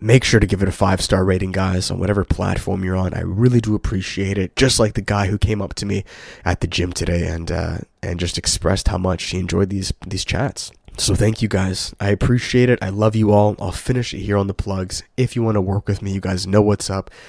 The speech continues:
There's coaching, there's group coaching, and the course, guys, it's all linked below if interested, and I'll finish it there. You can support Edge, coupon code Hammond. You guys know the flex,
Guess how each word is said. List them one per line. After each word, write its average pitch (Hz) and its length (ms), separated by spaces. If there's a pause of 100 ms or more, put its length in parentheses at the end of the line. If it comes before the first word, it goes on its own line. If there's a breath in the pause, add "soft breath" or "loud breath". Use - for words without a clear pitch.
(160 loud breath)
There's 117 220
coaching, 95 520 (140)
there's 98 240
group 95 240
coaching, 98 400
and 95 100
the 95 40
course, 120 320
guys, 120 400 (240 loud breath)
it's - 100
all 98 140
linked 95 240
below 92 260
if 90 140
interested, 92 600
and 92 260
I'll 98 60
finish 101 340
it 87 80
there. 107 260 (140)
You 98 80
can - 120
support 98 380
Edge, 143 380 (100)
coupon 95 380
code 95 200
Hammond. 117 440
You 98 100
guys 92 300
know 104 160
the 120 80
flex, 95 500